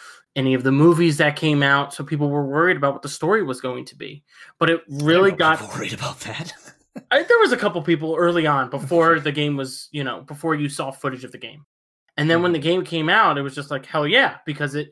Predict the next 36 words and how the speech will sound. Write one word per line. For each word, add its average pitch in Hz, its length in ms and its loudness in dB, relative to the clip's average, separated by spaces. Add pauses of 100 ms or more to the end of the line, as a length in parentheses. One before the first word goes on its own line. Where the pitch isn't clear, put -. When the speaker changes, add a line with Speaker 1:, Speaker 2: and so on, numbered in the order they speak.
(320)
Speaker 1:
it 147 200 -8
created 170 420 0
its 165 160 -2
own 175 180 2
story, 139 560 -4 (580)
um, 147 340 4
and 151 100 0
it 147 160 -4
took 196 320 -2
a 156 120 0
lot 143 680 2
of 143 200 -10
elements, 143 640 -4
of 131 100 -20
significant 139 680 -10
elements 131 540 -10
from 143 280 -4
the 165 60 -4
comics 147 460 -2
itself, - 500 -4 (300)
went 139 160 -6
directly 123 460 -10
to 208 180 4
it. 214 160 0 (100)
The 127 80 -16
skins, 214 880 0
everything 190 580 0
was 135 120 -8
just 143 220 -10
like, 135 320 -2 (360)
items 185 580 4
were, 147 180 0
like, 131 220 0
referencing 147 640 -2
comic 156 360 -2
book 156 240 -8